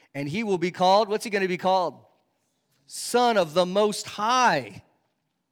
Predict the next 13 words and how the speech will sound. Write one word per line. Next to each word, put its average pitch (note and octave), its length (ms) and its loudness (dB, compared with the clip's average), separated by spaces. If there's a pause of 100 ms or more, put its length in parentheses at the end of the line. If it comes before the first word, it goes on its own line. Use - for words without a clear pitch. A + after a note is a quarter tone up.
(1120)
Do D3 80 -10
you C#3+ 80 -6
begin D3 280 -6
to D3+ 60 -4
see D3+ 160 -6
part D3+ 200 -2
of C#3+ 80 -6
the C3 80 -8
reason C#3 360 -10
for C#3 160 -6
a C3 40 -8
virgin C3 360 -10
birth? C#3 280 -14